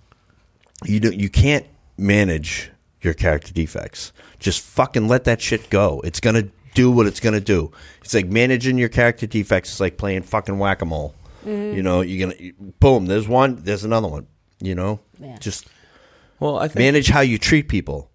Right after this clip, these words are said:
Speaker 1: Manage how you act.
Speaker 3: Uh, right.
Speaker 1: You know?
Speaker 3: Exactly. You know, uh, I usually am, uh,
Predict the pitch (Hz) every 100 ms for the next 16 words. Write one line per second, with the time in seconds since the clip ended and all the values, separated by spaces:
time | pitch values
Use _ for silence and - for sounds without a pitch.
0 | _ _ 113 123 117 123 117 101 - 123
1 | 92 - - - _ - - 101 73 -
2 | _ 110 104 104 117 104 98 95 80 85
3 | 123 120 104 98 - 104 101 95 92 95
4 | - - 123 143 156 160 143 - 98 92
5 | 87 85 85 80 73